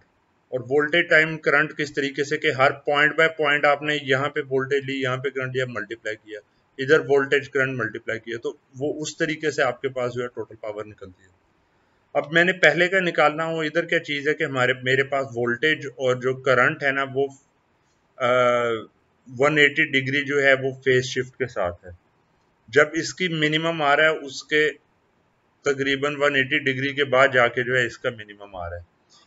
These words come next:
तो ये एक प्रॉब्लम है क्यू वन के केस में।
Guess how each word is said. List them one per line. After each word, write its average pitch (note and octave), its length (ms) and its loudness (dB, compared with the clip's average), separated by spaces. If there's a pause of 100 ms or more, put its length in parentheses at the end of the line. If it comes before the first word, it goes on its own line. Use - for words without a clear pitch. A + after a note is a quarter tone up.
(120)
तो C#3+ 60 -2
ये D#3+ 380 4
एक - 160 -2
प्रॉब्लम C#3 480 6
है G#2+ 440 4 (720)
क्यू D3 140 -6
वन B2+ 300 0
के B2 160 0
केस G#2 360 -2
में। F#2+ 120 -12